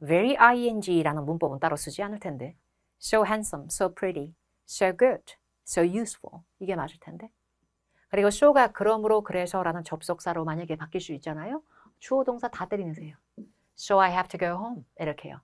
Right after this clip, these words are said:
So ing, 이런 생략이 어디서 나옵니까? 분사구문, 접속사를 활용한 접속사, 분사구문, 동명사구문, 그 구문이 중요할 것 같아요? 아니면 원어민들이 아이엔지 들이 받칠 수 있는 거로 몇 개 많이 쓴,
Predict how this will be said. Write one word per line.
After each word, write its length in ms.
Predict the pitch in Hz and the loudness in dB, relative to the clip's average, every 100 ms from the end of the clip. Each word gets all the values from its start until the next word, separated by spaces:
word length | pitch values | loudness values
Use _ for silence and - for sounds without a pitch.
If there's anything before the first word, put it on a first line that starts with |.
| _ _ _ _ _ | _ _ _ _ _
So 280 | - 226 220 | -2 6 10
ing, 440 | 214 233 240 214 | 10 8 2 2
이런 300 | 151 170 196 | 0 2 2
생략이 480 | 196 220 240 226 208 | 0 -4 -4 0 0
어디서 220 | 175 175 185 | 0 -2 -4
나옵니까? 520 | 160 147 147 - 165 _ _ _ - - _ | -8 -10 -16 -18 -20 _ _ _ -20 -20 _
분사구문, 680 | 220 226 226 233 220 214 214 | -4 0 4 4 4 2 0
접속사를 580 | 196 185 220 - 208 196 | -4 -2 -2 2 2 2
활용한 380 | 208 202 202 196 | 0 -2 -4 -4
접속사, 580 | 185 - 214 - 202 | -6 -2 -4 0 0
분사구문, 840 | 190 - 214 196 208 196 196 196 185 | 0 -4 -8 -2 -2 0 -2 -4 -2
동명사구문, 1000 | 196 202 208 202 202 196 185 190 185 175 | -2 0 0 -2 0 0 0 -4 -8 -6
그 160 | 185 | -6
구문이 380 | - 190 208 240 | -2 -2 0 -2
중요할 340 | 202 196 185 | -2 -4 -4
것 120 | 180 180 | -2 -2
같아요? 360 | 175 226 254 | 0 0 4
아니면 300 | 254 208 196 | 6 4 4
원어민들이 640 | 170 185 196 190 180 180 165 | 4 2 0 -4 -2 -2 2
아이엔지 520 | 170 202 214 202 185 | 2 2 0 -2 -4
들이 200 | 185 185 | -6 -6
받칠 380 | - 165 - 214 | -6 -4 -2 -2
수 160 | - | 0
있는 260 | 175 175 180 | 0 -2 -4
거로 220 | 175 175 | -2 0
몇 200 | 156 160 | -2 -4
개 140 | 202 | -4
많이 300 | 175 139 180 | -2 -2 -6
쓴, 280 | 180 185 175 | -8 -8 -10